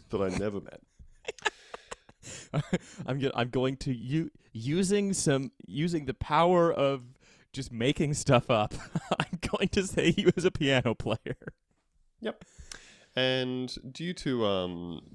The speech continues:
Speaker 1: due to, you know, moving the plot along, they've said, "Well, they live near a small town, and every small town has at least one piano teacher. Go
Speaker 2: Yeah,
Speaker 1: and
Speaker 2: that's
Speaker 1: get me
Speaker 2: actually
Speaker 1: that piano teacher."
Speaker 2: That is a, um,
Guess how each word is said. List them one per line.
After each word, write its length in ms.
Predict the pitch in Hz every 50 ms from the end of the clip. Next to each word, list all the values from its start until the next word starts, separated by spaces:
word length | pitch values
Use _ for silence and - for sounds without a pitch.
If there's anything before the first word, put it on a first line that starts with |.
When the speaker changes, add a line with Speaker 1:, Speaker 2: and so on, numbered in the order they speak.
| -
Speaker 1:
due 160 | - - 107 98
to, 600 | - - 98 95 87 82 82 82 82 80 82 -
you 100 | 85 90
know, 120 | 85 78 80
moving 260 | 87 92 90 85 87
the 80 | 87 -
plot 240 | - 120 147 185
along, 400 | 135 95 85 76 80 85 92 101
they've 140 | 104 92 82
said, 160 | - 107 95
"Well, 340 | 92 120 160 190 175 147 117
they 140 | 104 107 120
live 180 | 123 117 110 117
near 180 | 113 107 104 101
a 40 |
small 340 | 98 - - 202 208 208 170
town, 460 | - - 143 127 120 120 120 120 117
and 180 | - - 120 139
every 240 | 170 190 185 143 123
small 300 | - - - 113 107 104
town 300 | - 110 104 104 104 104
has 240 | 107 120 101 - -
at 120 | - -
least 420 | - - 185 180 175 - - - -
one 460 | - - 110 110 110 110 107 107 104
piano 440 | - - 110 98 82 - - - 71
teacher. 480 | - - 85 76 - - - 73 76 - _ _ -
Go 140 | 104 120
Speaker 2:
Yeah, 40 | 139 123
Speaker 1:
and 60 | 127
Speaker 2:
that's 80 | 123 - 110
Speaker 1:
get 140 | 107 104
me 60 | 104 101
Speaker 2:
actually 340 | 98 104 123 113 107 101 98
Speaker 1:
that 300 | 104 110 107 95 87 -
piano 400 | - 127 110 95 90 87 85 80
teacher." 420 | - 95 85 82 - - - - - _ _
Speaker 2:
That 240 | - 127 127 139 143
is 240 | 143 131 123 107 120
a, 220 | 117 113 113 110
um, 500 | 110 104 107 107 104 104 107 104 104 104